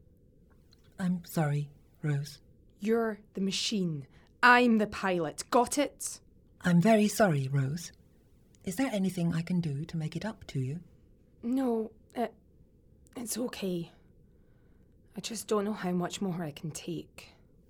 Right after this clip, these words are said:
Speaker 1: I understand. This is a very traumatic experience. Would you like to talk about it?
Speaker 2: No, no, that's okay. Well, you're a lot more chipper, at least.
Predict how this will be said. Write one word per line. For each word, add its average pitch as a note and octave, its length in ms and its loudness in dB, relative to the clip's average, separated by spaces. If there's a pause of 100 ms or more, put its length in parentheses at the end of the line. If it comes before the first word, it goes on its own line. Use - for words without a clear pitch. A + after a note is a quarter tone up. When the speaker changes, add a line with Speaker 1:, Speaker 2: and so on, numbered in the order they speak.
(120)
Speaker 1:
I G#3 180 0
understand. C#3 720 -2 (240)
This E3 200 -4
is E3 120 -4
a D3 60 -2
very E3 340 -4
traumatic E3+ 540 -2
experience. C#3 760 -8 (640)
Would E3+ 120 0
you A#3 80 0
like G3 240 -2
to - 80 -4
talk G#3+ 280 -6
about C3 320 -6
it? F3 100 -12 (280)
Speaker 2:
No, D#3 400 -2 (220)
no, D3 120 -6
that's C#3+ 280 -10
okay. C3 420 -10 (1000)
Well, E3 140 0
you're D#3 160 0
a E3 60 0
lot F3 240 -2
more E3 200 -2
chipper, - 520 -4
at F3 100 -8
least. - 600 -6